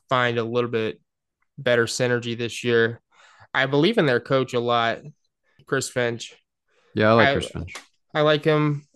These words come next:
Speaker 1: Uh, I think he's gonna figure, figure those two guys out this season. And I, they have a new G M this season, or a new, you know, president of basketball operations, whatever you wanna call it.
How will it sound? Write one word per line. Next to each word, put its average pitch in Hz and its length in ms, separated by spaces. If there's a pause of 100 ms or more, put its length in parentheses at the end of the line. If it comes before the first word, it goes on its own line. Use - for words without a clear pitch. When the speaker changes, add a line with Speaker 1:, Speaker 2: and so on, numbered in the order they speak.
Speaker 1:
Uh, 135 160
I 123 140
think 143 220
he's 143 180
gonna 127 180
figure, 127 680 (120)
figure 131 240
those 123 240
two 135 200
guys 120 300
out 117 280
this 123 180
season. 120 560 (880)
And 131 520
I, 139 380
they 151 120
have 160 140
a 160 40
new 156 140
G 131 300
M 160 280 (140)
this 160 180
season, 180 600
or 139 120
a 131 40
new, 127 340
you 127 140
know, 117 100
president 127 480
of 123 80
basketball 127 640
operations, 135 760
whatever 143 220
you 143 60
wanna 143 160
call 147 260
it. 160 240